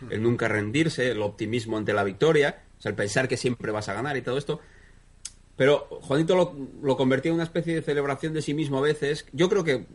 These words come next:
Speaker 2: va-, sin maldad ninguna, personalmente, ¿eh? Sí, creo que basado en, en la, en una inocencia que tenía él, que, que no pensaba en, en, ni en las circunstancias en las que estaba, ni pensaba en el, en el otro. Y aquí contra el Gladbach hay un momento que a mí personalmente me resulta particularmente desagradable,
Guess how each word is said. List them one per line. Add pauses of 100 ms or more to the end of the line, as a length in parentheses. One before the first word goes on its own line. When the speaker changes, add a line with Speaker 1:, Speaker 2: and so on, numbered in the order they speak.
(160)
Speaker 2:
va-, (920)
sin
maldad
ninguna,
personalmente,
¿eh?
Sí,
creo
que
basado
en,
en
la,
en
una
inocencia
que
tenía
él,
que, (360)
que
no
pensaba
en,
en,
ni
en
las
circunstancias
en
las
que
estaba, (240)
ni
pensaba
en
el,
en
el
otro.
Y
aquí
contra
el
Gladbach
hay
un
momento
que
a
mí
personalmente (200)
me
resulta
particularmente
desagradable,